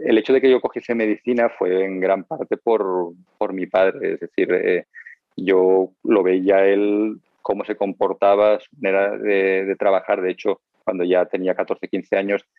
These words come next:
iba con él a veces a ayudarlo a, a, a su consulta y todo, y para mí fue un ejemplo, ¿no? Entonces, entre que, eh, lo admiraba por la manera de ser,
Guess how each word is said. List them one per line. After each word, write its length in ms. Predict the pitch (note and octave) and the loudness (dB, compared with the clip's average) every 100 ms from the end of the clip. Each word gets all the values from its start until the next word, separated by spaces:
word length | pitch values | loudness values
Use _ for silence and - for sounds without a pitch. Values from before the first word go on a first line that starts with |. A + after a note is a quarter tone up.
| _ - | _ -2
iba 200 | G2 F#2+ | 0 0
con 180 | G2 F#2+ | 0 -2
él 220 | G2 F#2 | -2 -2
a 100 | G2 | -2
veces 220 | F#2 - | -4 -4
a 40 | F#2 | -4
ayudarlo 560 | F#2 F#2+ F#2 G2 F#2+ | 0 0 0 0 2
a, 300 | F#2 F2 F2 | 0 0 -4
a, 60 | E2+ _ _ _ _ - G2+ F#2+ G2 F2 E2 E2 | -8 _ _ _ _ -8 -6 0 2 2 0 -6
a 20 | |
su 120 | - | -8
consulta 600 | - F2 - A2+ G#2+ A2 | -6 -6 0 2 2 2
y 100 | G2 | 0
todo, 360 | - G#2+ A2+ C3 | 0 0 2 2
y 680 | C#3 A#2+ G2+ F#2+ F#2 F2+ E2+ _ _ _ _ _ | 0 -2 0 0 -2 -6 -10 _ _ _ _ _
para 160 | A#2 A2 | 0 0
mí 100 | A2+ | -2
fue 360 | - C3+ B2+ B2+ | -2 0 2 2
un 160 | B2+ | 0
ejemplo, 420 | C3 G#2+ G2+ F#2+ E2+ | -2 -2 -4 -2 -2
¿no? 220 | G2+ E3 | -2 -4
Entonces, 560 | A#2+ F#2+ G2+ - - _ _ - | -6 -6 -6 -6 -12 _ _ -6
entre 320 | G2 F2+ F#2 | -4 -2 0
que, 480 | G2 F#2+ F2+ F#2 F2+ - | 2 2 2 2 0 -2
eh, 480 | - - - - - - - | -4 -4 -4 -6 -8 -8 0
lo 120 | G#2 | 0
admiraba 460 | F#2 F#2+ G#2+ A2+ - | 2 2 4 4 2
por 100 | G2+ | 0
la 60 | |
manera 260 | G2 G2 G#2 | 0 0 0
de 100 | G2+ | 0
ser, 500 | - A#2 A#2 A2+ | -2 0 0 0